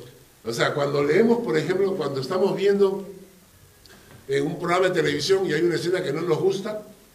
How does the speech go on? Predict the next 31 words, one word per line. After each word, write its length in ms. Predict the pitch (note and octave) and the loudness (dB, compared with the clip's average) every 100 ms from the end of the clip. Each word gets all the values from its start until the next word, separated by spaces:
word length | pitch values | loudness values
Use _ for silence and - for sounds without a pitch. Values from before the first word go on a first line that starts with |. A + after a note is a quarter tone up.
| _ _ - _ - - - - - | _ _ -20 _ -20 -20 -20 -18 -8
y 100 | C3 | -4
muchas 300 | D#3+ G3+ G3 | 2 4 4
veces, 160 | F3+ - - - - - - - - _ _ - A2 - | 2 -2 -10 -16 -20 -20 -20 -20 -20 _ _ -20 -20 -18
¿no? 100 | - - - - | -16 -16 -18 -16
Y 100 | B2 | -8
nos 140 | C#3 C#3 | -4 -2
volteamos 360 | C#3 G#3+ A3+ | -2 -2 0
y 40 | E3+ | 0
no 80 | F3 | 0
lo 180 | F3+ | 0
queremos 340 | D#3+ D#3+ D#3 C3+ | 0 0 -2 -2
ver. 240 | - - - - _ _ _ - _ _ - | -6 -8 -16 -20 _ _ _ -20 _ _ -14
Entonces, 420 | B2+ G3 G3 F3 | -6 -4 0 0
muchas 320 | A3 - A#3 G#3 | 0 0 0 2
veces 320 | A#3 - D#3+ | 0 -2 0
yo 100 | G3 | 0
me 100 | G3+ | 0
he 40 | |
encontrado 400 | F3 D#3 E3+ F#3 | -2 -4 -2 0
con 180 | E3+ D3+ | -2 -4
personas 500 | D3+ C3+ F#3 F#3+ F3+ | -8 -6 -4 -2 -2
que 120 | D3+ | -4
me 120 | C3 | -2
dicen, 300 | D#3 E3 F3 F3 - - - - | -2 -4 -8 -8 -16 -20 -20 -6
"Pero 160 | D#3 E3 | -4 -2
si 100 | F3 | 2
la 160 | D#3+ | 2
Biblia 440 | D3+ C4+ C4+ A#3 F3+ | 2 0 4 4 2
dice 600 | C4 D#4+ - - E3 C#3+ | 0 2 2 4 4 4
esto", 400 | - - D#2+ - - - _ _ _ - | 0 -6 -10 -12 -20 -20 _ _ _ -14
¿verdad? 300 | G2+ A2+ | -10 -6